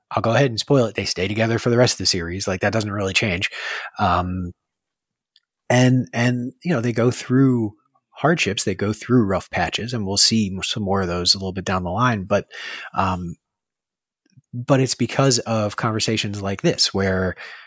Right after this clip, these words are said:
uh, you know, Jody knows that these things are difficult sometimes, and she knows that they each have their own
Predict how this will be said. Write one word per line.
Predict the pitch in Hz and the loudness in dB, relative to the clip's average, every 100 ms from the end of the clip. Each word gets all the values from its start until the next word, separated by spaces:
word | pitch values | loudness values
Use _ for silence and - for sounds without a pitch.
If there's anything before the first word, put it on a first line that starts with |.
| - - | -12 -6
uh, | 85 82 82 - _ - | -2 -2 -4 -10 _ 0
you | 135 | 2
know, | 98 | 2
Jody | 95 107 117 117 104 104 - _ _ _ _ _ _ _ _ | 2 0 2 2 0 -4 -12 _ _ _ _ _ _ _ _
knows | 147 147 135 | 2 4 4
that | 117 - | 0 -2
these | 110 - | -2 -2
things | 107 101 98 - | -6 -8 -10 -6
are | 90 87 85 85 - _ | -4 -4 -6 -10 -14 _
difficult | 139 123 110 98 | 0 2 0 0
sometimes, | 110 95 95 87 92 | -2 -4 -4 -6 -4
and | - | -4
she | 104 | 0
knows | 104 110 | 0 0
that | 101 | 2
they | 95 | 0
each | 98 110 | 0 0
have | 104 98 104 | 0 -2 0
their | 101 101 98 | -2 0 -2
own | 98 104 101 98 | -2 -2 -4 -8